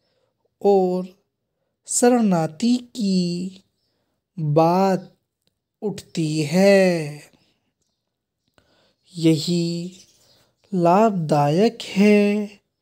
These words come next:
कि इसे ख़त्म किया जाए। तथाकथित खाड़कू भी अब बदकिस्मत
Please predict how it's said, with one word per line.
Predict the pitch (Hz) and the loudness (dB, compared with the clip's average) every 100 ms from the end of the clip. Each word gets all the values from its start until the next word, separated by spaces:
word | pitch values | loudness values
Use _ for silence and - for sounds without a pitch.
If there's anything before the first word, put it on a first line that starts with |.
| _ _ _ _ | _ _ _ _
कि | - 247 233 180 - _ _ - _ _ _ _ _ _ _ _ _ - | -2 -2 0 -4 -8 _ _ -20 _ _ _ _ _ _ _ _ _ -6
इसे | 180 - 175 160 151 151 160 _ _ _ _ _ _ _ _ | -4 -2 -4 -6 -8 -10 -14 _ _ _ _ _ _ _ _
ख़त्म | 196 190 240 262 262 - | -2 2 4 4 2 -2
किया | 190 170 156 165 | 2 2 2 0
जाए। | 175 160 170 156 165 190 185 175 156 147 156 - - - _ _ _ _ _ _ _ _ _ | 0 0 0 2 4 4 4 2 -2 -8 -16 -20 -20 -20 _ _ _ _ _ _ _ _ _
तथाकथित | 180 170 - 214 240 - 196 208 208 - - _ _ _ _ _ _ _ _ _ _ _ | -12 -10 -4 -4 -2 -2 -2 2 0 -2 -20 _ _ _ _ _ _ _ _ _ _ _
खाड़कू | - 180 160 156 160 - 247 240 | -8 -2 -2 -2 -8 0 2 4
भी | 202 202 196 190 202 - _ _ _ _ _ _ _ _ _ _ | 2 2 2 -2 -6 -12 _ _ _ _ _ _ _ _ _ _
अब | 180 160 160 160 113 - _ _ - _ _ _ _ _ - | -4 -2 -6 -10 -14 -20 _ _ -20 _ _ _ _ _ -8
बदकिस्मत | 165 214 208 208 - 160 - 156 156 151 - | 0 0 0 -6 -2 -2 0 0 0 -2 -12